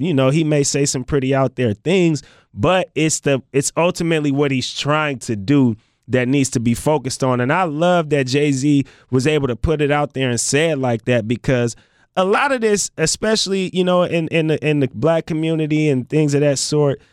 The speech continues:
you know, there's a lot of people who've been successful in the black community. Gradually, you know what I mean? It's picking up as time goes on, and that's great to see. But also, a lot of this is gonna be trial and error,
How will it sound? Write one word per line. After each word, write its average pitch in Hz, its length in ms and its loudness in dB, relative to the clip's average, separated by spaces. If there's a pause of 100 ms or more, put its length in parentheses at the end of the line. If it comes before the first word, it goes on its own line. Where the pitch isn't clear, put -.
(160)
you 151 140 2
know, 147 220 2
there's 165 240 2
a 131 40 -2
lot 120 220 0
of 147 80 -2
people 175 260 0
who've 175 240 2
been 175 200 2
successful 175 640 -2
in 143 80 0
the 127 60 0
black 120 280 -2
community. 110 480 -2
Gradually, 139 840 0
you 131 120 2
know 143 140 0
what 143 100 0
I 135 40 -2
mean? 143 260 -2
It's 135 140 -4
picking 143 360 -4
up 135 200 0
as 131 120 -2
time 135 300 -2
goes 127 260 0
on, 135 320 0 (280)
and 113 120 0
that's 131 200 0
great 135 260 0
to 135 80 -4
see. 160 240 0
But 139 320 -2
also, 175 500 2
a 151 40 0
lot 147 260 0
of 165 80 -4
this 160 240 -2
is 165 140 -2
gonna 190 280 0
be 143 160 0
trial 131 400 0
and 123 140 -8
error, 113 320 -2